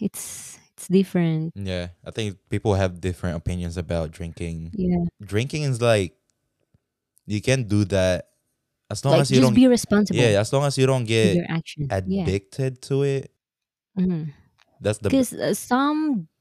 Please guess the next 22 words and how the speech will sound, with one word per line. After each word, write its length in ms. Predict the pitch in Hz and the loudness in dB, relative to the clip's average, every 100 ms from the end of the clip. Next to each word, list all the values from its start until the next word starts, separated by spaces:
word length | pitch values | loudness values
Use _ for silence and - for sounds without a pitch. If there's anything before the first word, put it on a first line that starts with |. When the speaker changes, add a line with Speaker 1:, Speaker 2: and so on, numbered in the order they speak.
| _ _ _ - | _ _ _ -2
Speaker 2:
I, 100 | 123 | 2
Speaker 1:
don't 300 | 214 214 202 | 4 4 0
Speaker 2:
okay, 200 | 107 107 | 0 4
Speaker 1:
do 60 | 185 | 8
Speaker 2:
I, 100 | 190 | 8
Speaker 1:
it. 160 | 180 _ - - - - | 6 _ -20 -20 -12 -4
Speaker 2:
I 140 | 120 | -2
drink 520 | 113 98 101 98 98 _ _ _ | -2 -4 -2 -4 -8 _ _ _
when 280 | - 98 98 | -2 0 2
there's 220 | 95 92 | 2 0
a 80 | 92 | -2
party 580 | - 98 92 90 87 - _ | -2 2 2 0 -4 -8 _
or, 180 | - 95 | -2 0
like, 320 | 92 90 85 _ _ _ _ _ _ - | 2 0 -2 _ _ _ _ _ _ -2
a 460 | 92 92 90 90 90 | 2 2 2 0 -2
small 280 | 104 101 | 2 2
gathering. 600 | 92 90 90 92 87 82 87 | 4 2 2 0 -2 -4 -4
We, 400 | 92 90 87 - - | -4 -2 -4 -8 -2
like, 180 | 98 | 0
Speaker 1:
Mm. 100 | 208 | 2
Speaker 2:
we 300 | 170 104 98 | 2 0 -2
drink. 380 | 92 90 95 87 | -4 -2 -2 -2